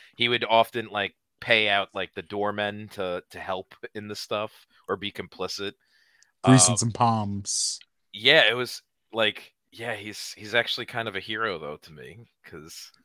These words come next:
Speaker 1: <laughs> he was, he was basically fucking them all up <laughs> over there.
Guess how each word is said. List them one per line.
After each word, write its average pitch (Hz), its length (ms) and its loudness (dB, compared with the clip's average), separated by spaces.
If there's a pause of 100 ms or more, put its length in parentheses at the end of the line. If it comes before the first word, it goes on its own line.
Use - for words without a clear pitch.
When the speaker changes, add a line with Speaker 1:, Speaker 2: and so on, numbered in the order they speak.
(560)
Speaker 1:
<laughs> 339 80 0 (1000)
he 127 200 -6
was, 135 140 -4 (360)
he 139 80 -4
was 143 100 -4
basically 104 460 4
fucking 117 400 4
them 110 160 -2
all 107 200 0
up 139 300 2 (240)
<laughs> 719 240 -10
over - 240 -2
there. 90 360 -6